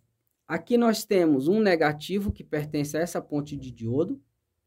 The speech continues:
Do transformador chope pra cá, nós temos um s-, um outro negativo que não é esse mesmo aqui, tá?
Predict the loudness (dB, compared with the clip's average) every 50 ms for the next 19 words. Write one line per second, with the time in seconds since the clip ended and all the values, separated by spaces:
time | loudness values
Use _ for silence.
0 | _ _ _ _ _ _ _ _ _ _ _ _ _ -4 -4 -2 -2 2 2 2
1 | 2 4 4 4 6 6 4 4 4 2 2 0 -4 -4 -4 -2 -2 -4 -8 -4
2 | -2 -2 -2 -2 -4 _ 0 0 0 0 -2 -8 -14 _ -8 -6 -6 -6 -6 -4
3 | -2 0 0 0 -2 -2 -2 -4 -4 -4 -8 -18 -8 _ -2 0 4 4 2 2
4 | 2 0 0 2 2 2 0 0 -2 -4 -4 -4 -4 -4 -8 _ -4 0 2 2
5 | 4 2 0 -2 -2 -4 -2 2 2 2 2 2 0 -2 -2 -2 -4 -8 -14 -14
6 | -10 -6 -6 -6 -6